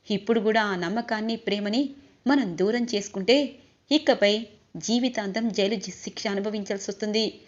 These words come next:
తొందరపడద్దు నాన్నా" అని అంటుంది దేవయాని. "ఏంటి మమ్మీ,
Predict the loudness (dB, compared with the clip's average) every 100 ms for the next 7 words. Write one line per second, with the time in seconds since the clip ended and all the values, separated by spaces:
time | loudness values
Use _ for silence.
0 | -20 _ _ 0 2 4 2 2 2 2
1 | 0 0 0 -2 -6 -8 -4 -2 -2 -2
2 | -2 0 0 2 0 0 -2 -4 -8 -20
3 | _ _ 2 4 6 4 4 2 0